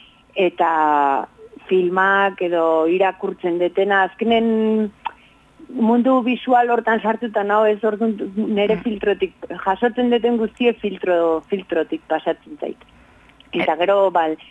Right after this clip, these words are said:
Speaker 1: liburuxka hauk, eh, bozeto liburuxka haut-, hautan beti aiten naiz marrazten, o filmetan ikusten dutena, irakurtzen dutena, eta hor ikusten dut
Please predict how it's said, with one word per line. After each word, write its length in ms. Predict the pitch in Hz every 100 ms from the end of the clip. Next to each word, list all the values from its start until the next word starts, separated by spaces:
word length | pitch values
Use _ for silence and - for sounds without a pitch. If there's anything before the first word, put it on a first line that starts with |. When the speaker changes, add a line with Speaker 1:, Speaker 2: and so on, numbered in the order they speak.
| - -
Speaker 1:
liburuxka 600 | 196 196 214 226 - 208
hauk, 280 | 208 202 196
eh, 240 | 175 165 151
bozeto 600 | 165 - 185 190 185 180
liburuxka 920 | 180 180 190 185 - 175 175 170 165 - _ _ _ _
haut-, 460 | - 190 185 196 180 -
hautan 880 | 180 190 - - 185 185 185 180 180
beti 680 | 180 - 185 175 165 160 -
aiten 360 | 170 160 180
naiz 200 | 185 185 - _ _ -
marrazten, 840 | 180 170 196 202 - 202 208 202
o 160 | - 165
filmetan 560 | - 202 190 185 180 175
ikusten 420 | 170 180 196 175
dutena, 300 | - 185 202
irakurtzen 560 | 190 185 185 190 190 185
dutena, 340 | 175 185 190
eta 180 | 190 170
hor 160 | 180 170
ikusten 460 | 170 - 170 165
dut 140 | 165